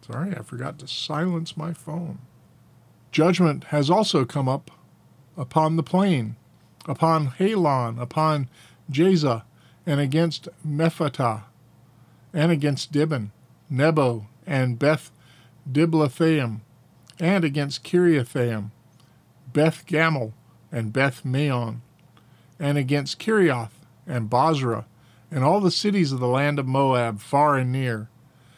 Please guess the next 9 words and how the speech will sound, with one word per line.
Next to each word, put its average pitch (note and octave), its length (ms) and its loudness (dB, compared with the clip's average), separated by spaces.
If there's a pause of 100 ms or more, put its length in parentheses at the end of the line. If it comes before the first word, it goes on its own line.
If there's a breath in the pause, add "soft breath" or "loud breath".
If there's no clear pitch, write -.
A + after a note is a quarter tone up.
(320 soft breath)
The B2+ 100 0
horn F#3+ 340 4
of D3 140 2
Moab C3 500 0
has A2+ 160 -4
been A#2 180 -6
cut E3+ 320 0
in B2 160 -4
pieces, D3 560 -2